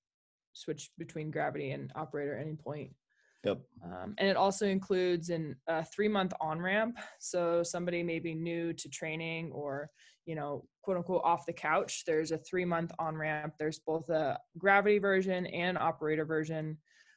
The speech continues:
Speaker 1: um, for somebody that's brand new. And then there's the,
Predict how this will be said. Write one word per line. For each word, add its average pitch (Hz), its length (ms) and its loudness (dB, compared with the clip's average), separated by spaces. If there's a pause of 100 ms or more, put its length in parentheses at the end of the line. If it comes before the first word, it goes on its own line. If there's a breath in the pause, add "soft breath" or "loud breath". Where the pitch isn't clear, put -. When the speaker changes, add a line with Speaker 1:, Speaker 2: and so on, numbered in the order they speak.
(160 soft breath)
Speaker 1:
um, 151 340 -2
for 170 120 -8
somebody 156 360 0
that's 147 340 0 (120)
brand 160 260 4
new. 233 340 2 (120)
And 185 160 0
then 175 220 2
there's 170 240 4
the, 165 100 -4